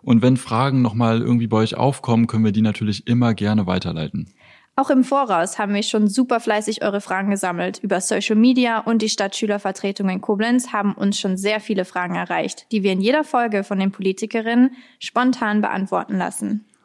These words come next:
Speaker 1: Und wenn ihr auch schon immer mal wissen wolltet, ob PolitikerInnen lieber mit dem Auto oder Zug fahren, ob sie lieber beim Aldi oder Lidl einkaufen gehen wollen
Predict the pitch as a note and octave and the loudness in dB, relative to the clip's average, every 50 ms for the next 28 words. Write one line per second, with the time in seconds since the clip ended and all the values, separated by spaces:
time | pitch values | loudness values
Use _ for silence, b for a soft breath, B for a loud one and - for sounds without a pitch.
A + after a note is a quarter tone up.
0 | _ - C3 C3 A#2 C3 C3 C#3 C3+ - C#3 B2+ - C3+ C3+ - - - D#3 D#3 | _ 2 2 4 6 6 6 4 4 4 2 2 2 2 0 2 4 4 4 6
1 | D3 C#3+ C#3 C3 A2 A2+ A2+ - A2+ G2 F2+ F2+ F2 E2+ F#2 - - - A#2+ - | 6 6 4 4 4 4 2 2 2 2 2 0 0 0 -2 -2 -2 -4 -4 -2
2 | - A#2+ B2 C3 A#2+ A#2+ A2+ - A#2+ G2+ - - G2+ F#2+ F#2+ F#2 F#2+ G#2+ A#2+ A#2+ | 0 0 2 2 2 2 -2 -2 -4 -4 -2 0 0 2 2 2 2 2 2 4
3 | G2+ G2+ F#2+ F#2+ F#2+ G#2 A2+ G#2+ - A#2 A2 G#2 - - A#2 A#2+ B2 A#2 - B2+ | 4 2 2 2 4 4 2 4 4 4 4 4 4 4 4 4 4 2 0 -2
4 | A#2+ A2+ G#2+ G#2+ G#2+ G#2+ G2 - - - A2 G2 F#2 - - - F2 F2 F2 F#2 | -2 -2 0 0 -2 -2 -2 -4 -6 -4 -4 -4 -4 -6 -8 -6 -4 -2 -2 -2
5 | - - A2+ - - A2 A2 G#2+ G#2 G#2+ G2 - G2+ G2 F#2+ - G2+ A#2 C3+ C3+ | -2 -4 -4 -4 -2 -2 -2 0 0 0 0 2 0 0 2 2 2 2 2 2
6 | B2 A2+ A2 G#2 G2 F#2+ G2+ G2 F#2+ F#2 G2+ C#3 D3+ C#3 - F#2 F#2 F#2+ F#2 - | 4 4 2 2 2 0 0 0 2 2 4 4 4 4 2 2 2 0 0 0
7 | F#2 F2+ E2+ G2+ F#2+ E2 F#2 F#2 F2+ D#2 F2 F2+ G2 A#2 C3+ C#3 | -2 -2 0 0 -2 0 0 0 0 0 0 2 2 2 2 0